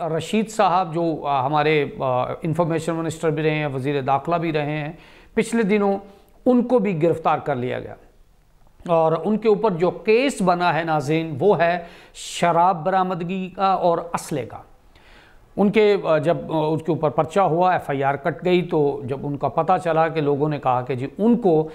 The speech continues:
जो है उनसे बहुत ज़्यादा शराब बरामद हुई और जिस वक्त उनको अरेस्ट किया गया उस वक्त भी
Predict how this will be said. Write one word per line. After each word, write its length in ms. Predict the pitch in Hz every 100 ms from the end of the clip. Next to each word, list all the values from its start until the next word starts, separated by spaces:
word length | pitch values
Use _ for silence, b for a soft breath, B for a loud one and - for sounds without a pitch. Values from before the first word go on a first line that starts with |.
| B -
जो 160 | 131 156
है 220 | 135 151
उनसे 320 | 156 147 -
बहुत 280 | 131 131 143
ज़्यादा 260 | 139 135 143
शराब 440 | - - 147 160
बरामद 440 | 143 151 151 160 156
हुई 200 | 143 175
और 60 |
जिस 240 | 151 165 190
वक्त 200 | 190 190
उनको 200 | 175 170
अरेस्ट 340 | 165 208 -
किया 180 | 180 170
गया 260 | 160 175 202 B B _ -
उस 280 | 269 -
वक्त 420 | 185 143 240 240 214
भी 360 | 165 170 220